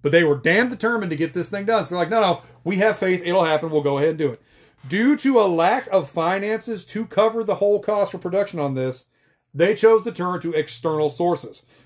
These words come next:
Two investors in England gave forty and thirty percent, respectively, in order to finance.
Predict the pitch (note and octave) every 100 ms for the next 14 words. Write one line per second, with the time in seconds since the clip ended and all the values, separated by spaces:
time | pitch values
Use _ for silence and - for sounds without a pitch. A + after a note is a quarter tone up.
0 | - G3 B3+ A3+ A#3+ A3 A#3 F#3+ F#3 G3
1 | F#3 D3+ D#3 C#3+ - F3 G3+ G#3 E3 D#3
2 | - F3 F3+ D#3+ D3+ - F3 D3+ C3+ -
3 | A#3 D#3 B2 B2 C3 - - A#3+ A3+ G3
4 | - F3 D#3 C#3 D#3 G3+